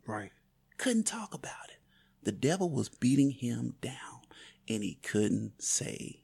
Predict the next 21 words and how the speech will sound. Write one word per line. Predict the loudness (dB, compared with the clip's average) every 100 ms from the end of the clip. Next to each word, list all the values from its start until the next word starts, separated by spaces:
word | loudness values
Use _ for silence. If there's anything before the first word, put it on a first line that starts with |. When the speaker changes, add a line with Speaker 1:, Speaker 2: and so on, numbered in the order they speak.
| -6
Speaker 2:
nothing. | -4 -4 -6 -10 -10 -14 -2
How | 4
many | 6
people | 6 2 0
in | 0
the |
church | -2 -2 -4
are |
in | -4
that | -4
same | -4 -6
position? | -8 -10 -8 -8 -10 _ -14
Speaker 1:
Wow. | -10 -10 -14 _ _ _
Speaker 2:
They're | 2
being | 6 4
tormented, | 4 4 4 0 -10
but | -8
can't | -8 -8
talk | -10 -14
about | -16 -18
it. | -18